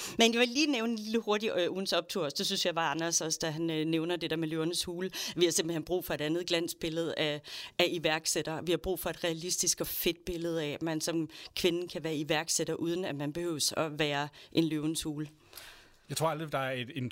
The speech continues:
Speaker 2: paneldeltager, der har givet, øh, opturen til en anden paneldeltager her end Anders, men det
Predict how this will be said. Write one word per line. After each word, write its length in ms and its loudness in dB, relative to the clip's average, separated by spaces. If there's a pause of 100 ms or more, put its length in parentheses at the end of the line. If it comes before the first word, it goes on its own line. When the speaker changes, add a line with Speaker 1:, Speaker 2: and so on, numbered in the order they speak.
Speaker 2:
paneldeltager, 560 -4
der 80 -6
har 80 -4
givet, 320 -4
øh, 640 -4
opturen 400 -4
til 100 -4
en 60 -4
anden 180 -2
paneldeltager 480 -2 (140)
her 60 -4
end 100 -2
Anders, 280 -2
men 160 -2
det 220 2